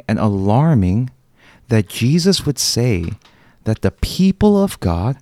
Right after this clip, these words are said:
are poor in spirit, and it must have left the entire crowd scratching their heads. But this is where we must start if we want to grow as Christians and grow like Christ.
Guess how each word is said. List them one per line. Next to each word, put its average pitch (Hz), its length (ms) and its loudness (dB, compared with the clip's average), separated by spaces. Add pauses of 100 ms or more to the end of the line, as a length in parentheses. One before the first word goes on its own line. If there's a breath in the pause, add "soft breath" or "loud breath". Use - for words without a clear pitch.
(340)
are 107 340 2 (300)
poor 185 540 4
in 95 240 2
spirit, 90 600 -4
and 113 140 4
it 120 40 6
must 147 200 2
have 135 140 -8
left 127 260 0
the 104 80 0
entire 165 580 2
crowd 120 520 -2 (360 soft breath)
scratching 117 540 0
their 104 100 2
heads. 101 480 -2 (880 soft breath)
But 98 300 0
this 143 280 4
is 139 180 0
where 117 200 6
we 113 140 6
must 110 360 0
start 117 480 0
if - 160 -2
we 113 60 4
want 101 180 4
to 87 60 0
grow 104 600 4
as 123 300 0
Christians 101 680 0 (280 loud breath)
and 95 240 2
grow 92 360 4
like 95 340 0
Christ. - 720 -4